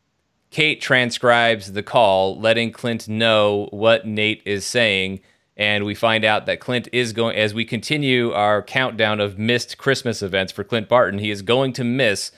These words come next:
the Christmas movie marathon. He already missed the making of the gingerbread house, now he's missing the movie marathon, and he has to hope he can make it in time for the ugly Christmas sweater party.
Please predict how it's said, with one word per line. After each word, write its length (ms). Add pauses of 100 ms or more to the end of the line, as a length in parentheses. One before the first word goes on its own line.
(360)
the 80
Christmas 420
movie 260
marathon. 540
He 140
already 240
missed 240
the 40
making 360
of 80
the 80
gingerbread 460
house, 340
now 240
he's 120
missing 300
the 60
movie 280
marathon, 640 (340)
and 80
he 80
has 220
to 80
hope 240
he 80
can 160
make 220
it 40
in 120
time 500
for 380
the 480
ugly 260
Christmas 380
sweater 260
party. 560